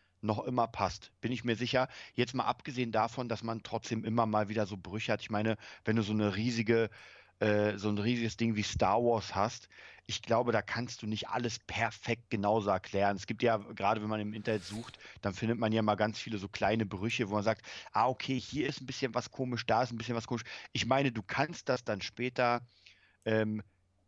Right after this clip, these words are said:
irgendwie erklären. Ja, das hatten wir, ich glaube, das hatten wir damals bei Episode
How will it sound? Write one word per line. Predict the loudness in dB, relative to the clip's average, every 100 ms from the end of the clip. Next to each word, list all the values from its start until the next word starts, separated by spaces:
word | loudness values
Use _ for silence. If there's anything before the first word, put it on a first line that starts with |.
| _ 0
irgendwie | 2 4 4 0 0 -2
erklären. | -2 -2 -2 0 -2 -6 -2
Ja, | 0 2
das | 0
hatten | 0
wir, | 2 2
ich | 2
glaube, | 0 0
das | -2
hatten | -4 -4
wir | -4 -6
damals | -4 -4 -2 -6 -4
bei | -4 -4
Episode | -6 -12 -14 -6 -4 0 2 2